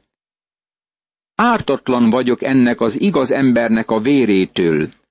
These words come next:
ám ti lássátok.” Máté evangéliuma,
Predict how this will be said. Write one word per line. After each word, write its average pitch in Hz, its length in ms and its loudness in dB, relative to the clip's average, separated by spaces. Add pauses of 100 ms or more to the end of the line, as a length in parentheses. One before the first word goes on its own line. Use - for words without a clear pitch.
(360)
ám 143 460 -4
ti 143 160 0
lássátok.” 120 1040 -2 (920)
Máté 113 460 -2
evangéliuma, 110 1040 0